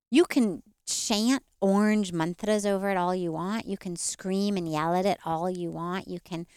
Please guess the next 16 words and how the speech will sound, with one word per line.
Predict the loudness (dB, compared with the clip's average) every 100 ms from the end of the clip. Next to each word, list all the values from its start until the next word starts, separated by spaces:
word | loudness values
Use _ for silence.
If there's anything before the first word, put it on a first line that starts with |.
| _ _ -4
plant | 2 2 4 4
it |
in | 4 2
a |
grove | 0 2 6 6 6
of | 2 0
orange | 0 0 0 -2 -6
trees. | -4 -2 0 0 0
You | -4 -4
can | -6 -8 _ _ _ _
make | 2 2 2
vision | 4 6 6 6 6
boards | 6 6 4 2
covered | 0 2 4 4
with | 2 0
oranges. | 0 2 2 4 2 0